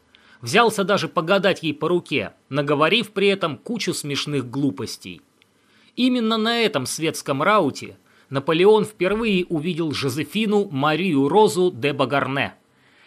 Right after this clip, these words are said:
И наверняка даже был ей представлен, но не обратил на нее никакого внимания, потому что перед ним стояла совсем другая задача: во что бы то ни стало получить сукно.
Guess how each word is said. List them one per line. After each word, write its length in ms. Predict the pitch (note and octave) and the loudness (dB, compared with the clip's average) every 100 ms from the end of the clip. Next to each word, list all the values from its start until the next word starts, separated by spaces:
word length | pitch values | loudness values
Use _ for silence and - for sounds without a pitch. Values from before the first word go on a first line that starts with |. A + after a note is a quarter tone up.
| _ | _
И 100 | F#3 | 2
наверняка 600 | F#3+ G3+ G#3+ A3+ G3 B3 | 2 4 0 -2 0 2
даже 260 | G3 E3 F3+ | 4 2 0
был 240 | D3 G#3 | -2 -4
ей 160 | D#3 D#3 | -2 -4
представлен, 800 | D#3 D#3 - - C#3 G2 F2 E2+ _ _ _ _ | -4 -6 -4 2 2 0 -12 -18 _ _ _ _
но 160 | F3+ A#3+ | -2 0
не 100 | G#3+ | 4
обратил 480 | G3 F#3+ G3 B3 G#3+ | 4 4 2 0 -4
на 100 | D#3+ | -2
нее 260 | C#3 C3+ | 0 0
никакого 500 | A#2+ B2 - F#3 D3 | -2 -4 -4 -2 -2
внимания, 640 | C3 D3 F3 D3 G#2 E2+ D2 _ _ _ | -2 -2 0 0 -2 -10 -16 _ _ _
потому 320 | D3 E3+ F#3 | 0 2 2
что 180 | - D#3+ | 0 -6
перед 300 | D3 E3 F3 | -4 -4 -2
ним 160 | A3+ F#3 | -4 -4
стояла 480 | - D3+ C#3+ A2+ | -2 -2 0 -2
совсем 420 | A2 D3 - F#3+ E3 | -6 -8 -4 -4 -2
другая 380 | F3 E3 E3 | -2 0 -2
задача: 580 | C3 E3+ E3 A2 - F2 _ _ _ _ | 0 -2 0 -2 -6 -14 _ _ _ _
во 200 | B2 D#3 | 2 4
что 320 | D3+ - F#3+ C#3 | 4 2 2 2
бы 100 | B2+ | -2
то 140 | B2+ | -6
ни 100 | A#2+ | -6
стало 480 | A#2+ - F#3+ G3+ G3 | -8 4 6 6 0
получить 640 | - C#3 C3 - C3 - | -2 -2 -2 -2 -4 -4
сукно. 560 | - C3+ C3 B2 F2 | -6 -6 -4 -6 -6